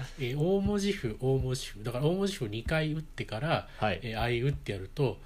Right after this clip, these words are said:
Speaker 1: えー、大文字A、大文字B、大文字Cっていう感じに、
Speaker 2: うん。
Speaker 1: 全部大文字ってこと。
Speaker 2: あ、全部大文字なんだ。
Speaker 1: はい。
Speaker 2: あー、
Speaker 1: っていうルールがあって、
Speaker 2: なるほどね。
Speaker 1: まあ、そういう感じで、その少ない六十四通りの、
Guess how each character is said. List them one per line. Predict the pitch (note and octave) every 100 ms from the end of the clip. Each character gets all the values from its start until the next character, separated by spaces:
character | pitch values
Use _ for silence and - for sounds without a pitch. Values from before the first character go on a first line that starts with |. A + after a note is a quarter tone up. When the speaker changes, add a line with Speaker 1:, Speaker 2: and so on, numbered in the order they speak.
| - - -
Speaker 1:
え | G#2 G#2 G#2
ー、 | D#3
大 | D#3+
文 | D#3 D#3
字 | - D3+ D3+
A、 | D#3+ C#3 G#2+
大 | B2
文 | A#2+ A2+
字 | A2+
B、 | B2 G#2+
大 | G2
文 | F#2+ F2+
字 | E2+
C | - -
っ | - -
て |
い | A#2
う |
感 | G#2+ F#2+
じ | C#3
に、 | C#3+
Speaker 2:
う |
ん。 | - -
Speaker 1:
全 | - F3
部 | A#2
大 | G#2
文 | G2+
字 | A2
っ | -
て | -
こ | -
と。 | A#2+
Speaker 2:
あ、 |
全 | A2 F#3+ C#3
部 | G2
大 | F#2+
文 | F2+
字 | E2+
な |
ん | D2+
だ。 |
Speaker 1:
は | -
い。 | - - - - -
Speaker 2:
あ | G#2+
ー、 | G2
Speaker 1:
っ |
て | F3+
い |
う | F3+ E3+
ル | E3+
ー | C3+ A2
ル |
が | A2
あ |
っ | G2+
て、 |
Speaker 2:
な | G#2
る |
ほ | D3+
ど |
ね。 | C#3 G2+ - - -
Speaker 1:
ま | F#3
あ、 |
そ | - G#3+
う |
い | G#3+
う |
感 | G#3 G3+
じ | F#3+
で、 | F#3 E3+
そ | D#3+
の | C#3
少 | - F#3+
な | G3+ G3
い | A2+ - - - -
六 | C#3 F3+
十 | D#3+ F3+
四 | F3+ F#3 F3
通 | F3+ E3+
り | F3
の、 | E3+ E3+ E3